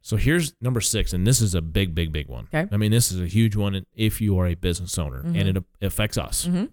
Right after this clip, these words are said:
Speaker 2: Okay.
Speaker 1: you know, so I'm very <laughs> interested in it as well. The new law, uh, gives pass-through, quote-unquote,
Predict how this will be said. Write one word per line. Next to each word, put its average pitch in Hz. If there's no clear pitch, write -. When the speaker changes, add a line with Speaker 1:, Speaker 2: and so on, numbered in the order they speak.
Speaker 2:
Okay. 143
Speaker 1:
you 92
know, 73
so 82
I'm 98
very 113
<laughs> -
interested 101
in 90
it 80
as 87
well. 87
The 113
new 143
law, 143
uh, 90
gives 101
pass-through, 131
quote-unquote, 98